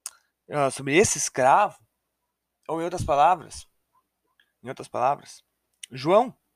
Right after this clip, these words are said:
precisa reconhecer Antônia como a sua salvadora,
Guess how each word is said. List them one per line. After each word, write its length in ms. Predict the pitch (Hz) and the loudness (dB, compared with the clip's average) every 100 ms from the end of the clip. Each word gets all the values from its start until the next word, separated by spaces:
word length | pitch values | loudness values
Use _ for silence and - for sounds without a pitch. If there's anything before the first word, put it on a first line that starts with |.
| _ _ _ _ _ _ _ _ _ _ _ _ - - - - _ _ _ _ | _ _ _ _ _ _ _ _ _ _ _ _ -20 -20 -20 -20 _ _ _ _
precisa 520 | 196 190 175 247 330 | 4 4 4 2 4
reconhecer 640 | 277 - - 185 156 - 170 | 4 4 0 -6 -4 -8 -10
Antônia 800 | 135 _ - 185 247 156 95 - _ _ _ _ _ _ _ _ _ _ _ _ _ _ _ _ _ | -12 _ -2 0 -2 -6 -12 -16 _ _ _ _ _ _ _ _ _ _ _ _ _ _ _ _ _
como 200 | 151 143 | -4 -2
a 20 | |
sua 240 | 135 - 131 | -2 -4 -2
salvadora, 720 | 151 156 131 117 143 190 127 | 2 2 0 -6 -10 -10 -12